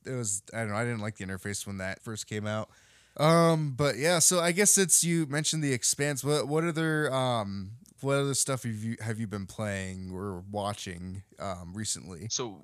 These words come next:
Speaker 2: what have I been, have I been watching or playing? So
Speaker 1: Yeah.
Speaker 2: as far as, as far as playing, I'm,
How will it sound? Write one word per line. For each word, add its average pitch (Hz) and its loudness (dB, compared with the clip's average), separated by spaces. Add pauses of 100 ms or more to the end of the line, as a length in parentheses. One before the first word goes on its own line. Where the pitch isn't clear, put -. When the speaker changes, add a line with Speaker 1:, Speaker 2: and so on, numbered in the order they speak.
Speaker 2:
what 120 -4
have 117 -4
I 117 -8
been, 107 -12
have 135 -10
I 113 -4
been 120 -14
watching 117 -6
or 107 -10
playing? 117 -12
So 135 4
Speaker 1:
Yeah. 135 -2 (380)
Speaker 2:
as 127 0
far 185 4
as, 175 4
as 139 2
far 190 4
as 165 2
playing, - -4 (180)
I'm, 135 -6